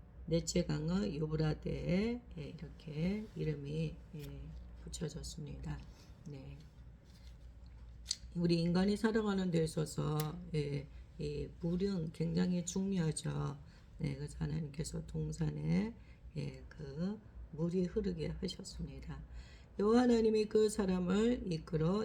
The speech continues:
에덴 동산에 두어 그것을 경작하며 지키게 하시고, 하나님께서 사람을 만드시고 에덴 동산을,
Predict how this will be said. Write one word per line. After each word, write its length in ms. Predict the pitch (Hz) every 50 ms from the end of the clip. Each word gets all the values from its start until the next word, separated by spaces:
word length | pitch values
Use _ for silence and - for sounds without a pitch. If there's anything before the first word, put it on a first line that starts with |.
| 233 -
에덴 440 | 170 175 185 185 226 226 226 233 233
동산에 600 | 226 220 202 202 190 - 208 190 190 190 190 185
두어 360 | 185 - 165 165 170 175 170 165
그것을 540 | - 170 170 156 151 151 - 151 151 147 147
경작하며 1120 | - - 151 151 147 156 156 156 - 190 190 185 - - 190 185 180 185 196 202 208 202
지키게 480 | - - - 151 - - - - - 160
하시고, 600 | 147 139 - - - - - 156 71 69 - - - - - - - - - - - - -
하나님께서 600 | - 175 175 175 170 160 - 165 156 - - 160
사람을 460 | 156 - 165 175 170 170 165 165 -
만드시고 920 | 160 156 156 151 151 156 156 - - - - 165 165 175 190 220 233 233 - - - - - - -
에덴 340 | 160 160 160 180 185 190 185
동산을, 760 | 180 175 165 160 156 - 160 156 156 170 180 196 202 202 208